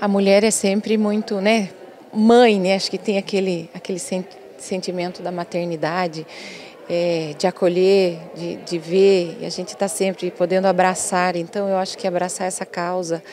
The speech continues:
e a forma, o agro sempre esteve muito presente, né, aqui no hospital, seja na forma dos leilões, das doações diretas. É, mas eu acho que esse movimento de mulheres, ele é pioneiro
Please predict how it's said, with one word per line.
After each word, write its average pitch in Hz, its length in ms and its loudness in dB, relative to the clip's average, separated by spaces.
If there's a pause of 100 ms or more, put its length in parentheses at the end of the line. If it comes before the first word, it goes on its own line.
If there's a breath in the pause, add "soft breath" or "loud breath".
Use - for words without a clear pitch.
(520 loud breath)
e 185 480 -2
a 175 80 -2
forma, 208 420 2
o 202 140 6
agro 220 280 4
sempre 233 320 0
esteve 214 260 2
muito 214 220 -2
presente, 196 640 0
né, 170 200 0
aqui 170 180 -6
no 175 100 -2
hospital, 165 640 0 (260 loud breath)
seja 180 340 0
na 170 100 -2
forma 170 280 -6
dos 165 180 -4
leilões, 160 600 -2
das 165 200 -4
doações 170 460 -2
diretas. 165 840 -2 (640 loud breath)
É, 180 240 -2
mas 175 300 0
eu 185 100 2
acho 190 240 0
que 196 160 -8
esse 208 180 -2
movimento 196 460 -2
de 185 120 -6
mulheres, 196 680 2
ele 185 140 0
é 208 40 2
pioneiro 202 840 2